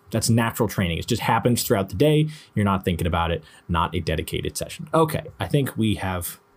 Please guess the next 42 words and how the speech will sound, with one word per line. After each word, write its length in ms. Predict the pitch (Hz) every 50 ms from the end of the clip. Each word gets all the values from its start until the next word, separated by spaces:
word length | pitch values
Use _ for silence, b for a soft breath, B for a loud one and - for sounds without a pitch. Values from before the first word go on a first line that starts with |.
| - - -
<laughs> 340 | - - 226 156 151 - -
locked 400 | 107 131 156 170 - 185 - -
down 280 | 147 135 127 123 120
natural 360 | 107 104 107 113 - - 104 95
training 400 | - 104 95 101 101 98 98 98 -
<laughs> 80 | - -
a 420 | 185 - - 165 156 156 - 147
lot. 340 | 117 101 85 60 50 - - B B B B B B B B B B
Let's 180 | - 170 196 -
talk 160 | - 170 160
about 260 | 147 135 143 139 127
one 80 | 120 127
of 60 | 127
my 120 | 120 110 104
favorite 760 | - - - - - - 180 190 214 202 156 131 110 -
types 320 | - - 113 104 95 - -
of 100 | 95 -
training. 340 | - - 98 95 95 95 92
It's 100 | 95 -
called 280 | - 110 104 107 - _ -
automatic 680 | 127 135 151 165 165 147 131 120 117 113 113 107 - - B B B B B _ _ -
behaviors. 640 | - 95 - - - 76 78 76 - - - - -
This 200 | 107 117 - 160
is 120 | 156 156
training 300 | - - 151 143 139 131
without 240 | 131 123 123 120 120
training. 380 | - - 123 117 101 90 82
Now, 220 | 98 127 120 95 - - _ _ _ _ _ _ _ _ - - - - - - - - - _ - - B B B B B B B B B B B B B -
this 260 | 101 131 165 165 156
does 260 | - 165 156 156 156
require 380 | 156 156 - 156 135 123 123 120
some 160 | - - 113
prep 260 | - - 104 - -
work. 280 | - - - - - - _ _ _ _ _ _ _ _ _ _ _ _ _ - -
And 100 | 110 117
this 140 | 127 120 -
is 140 | 139 104
where 180 | 104 123 120 120
I 80 | 160 175
think 400 | - - 123 113 104 - - -
Bruce 320 | 127 123 117 - - -
Lee 300 | 110 107 104 101 92 -